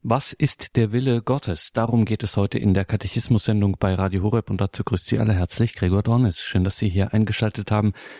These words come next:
zu einem Impuls von Pfarrer Bernhard Hesse für seine Pfarrzellen. Im Punkt fünfhunderteinundneunzig des Kompendium des Katechismus der katholischen Kirche lesen wir: „Warum soll man beten,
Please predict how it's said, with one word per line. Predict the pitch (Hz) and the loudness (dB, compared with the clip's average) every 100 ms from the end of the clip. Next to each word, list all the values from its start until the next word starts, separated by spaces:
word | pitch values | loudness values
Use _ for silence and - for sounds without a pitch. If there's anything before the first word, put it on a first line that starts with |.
| _ | _
zu | - | 0
einem | 127 123 101 | 2 4 2
Impuls | 95 120 123 | 2 0 0
von | - 101 | 0 -2
Pfarrer | - 104 101 92 | 0 0 0 0
Bernhard | 92 92 87 87 - 113 | 0 0 0 -2 0 -2
Hesse | - 110 98 - - - - | 0 0 0 -4 -20 -20 -4
für | 123 113 | 0 0
seine | 110 101 104 | 2 2 0
Pfarrzellen. | - - 98 92 - 95 85 80 73 _ - - - - - _ _ - | -2 -6 -4 -4 -2 0 2 0 -2 _ -20 -20 -18 -20 -20 _ _ -4
Im | 139 139 | 0 2
Punkt | 170 165 | 0 0
fünfhunderteinundneunzig | 160 160 156 143 - - 127 135 123 113 113 127 107 - | -2 0 2 2 0 0 2 4 2 2 2 2 -2 -2
des | 117 | 0
Kompendium | 117 101 113 135 123 | 0 2 2 4 2
des | 113 - | 0 -2
Katechismus | 120 113 123 - 113 | -2 0 -2 2 0
der | - - | 0 -2
katholischen | 110 117 104 - 110 | 0 0 0 0 0
Kirche | - 107 104 107 101 95 90 | 2 0 2 2 4 2 2
lesen | 98 107 107 98 | 0 4 2 4
wir: | 101 98 95 104 | 4 4 0 -2
„Warum | 90 120 127 123 | 0 2 4 2
soll | 117 117 | 2 2
man | 117 107 | 2 2
beten, | 107 123 - 110 | 0 0 2 2